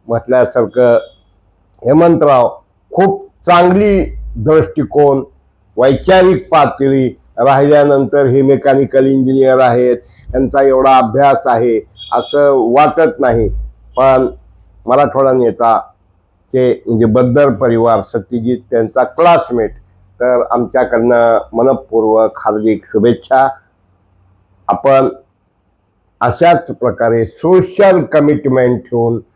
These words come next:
भविष्यामध्ये काम करावं, घरावर तुळशीपत्र ठेवून नाही, ही विनंती करून आपण बिझी असताना आम्हाला वेळात वेळ दिलात आणि सगळं निर्भीडपणे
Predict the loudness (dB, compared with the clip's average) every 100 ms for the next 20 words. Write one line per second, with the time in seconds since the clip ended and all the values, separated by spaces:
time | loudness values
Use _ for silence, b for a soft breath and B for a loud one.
0 | _ -8 -2 -2 -2 0 2 2 2 2
1 | 0 -4 _ _ _ _ -2 0 0 2
2 | 2 2 0 0 2 2 2 0 -2 -4
3 | -4 -6 -4 -4 -4 -4 -6 -6 -2 0
4 | 0 2 2 0 -2 -4 _ _ _ _
5 | -4 -2 0 0 -2 -4 -4 -2 0 -2
6 | -6 _ _ -6 -2 0 2 2 2 2
7 | 2 0 -2 -2 -2 -2 -4 _ _ _
8 | -6 -2 0 2 2 2 0 0 0 2
9 | 2 0 0 -2 -2 -10 _ _ _ _
10 | _ _ -6 -2 2 2 0 -4 _ _
11 | -4 -2 0 0 2 2 2 2 0 2
12 | 2 2 2 2 2 0 -4